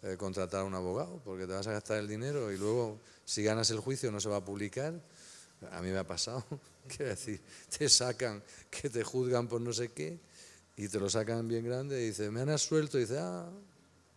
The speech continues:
pues estupendo, enhorabuena". Pero no, en fin, lo de siempre, ya lo sabéis,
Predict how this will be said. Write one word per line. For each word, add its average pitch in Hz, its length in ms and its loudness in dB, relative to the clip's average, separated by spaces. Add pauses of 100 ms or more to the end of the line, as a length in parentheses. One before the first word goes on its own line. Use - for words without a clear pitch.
(360)
pues 123 120 6
estupendo, 139 560 6
enhorabuena". 127 580 -2 (640)
Pero 101 280 6
no, 104 420 2
en - 160 -10
fin, 90 240 -4 (260)
lo 98 100 2
de 101 100 6
siempre, 87 440 4 (360)
ya 110 120 2
lo 107 80 2
sabéis, 78 360 -2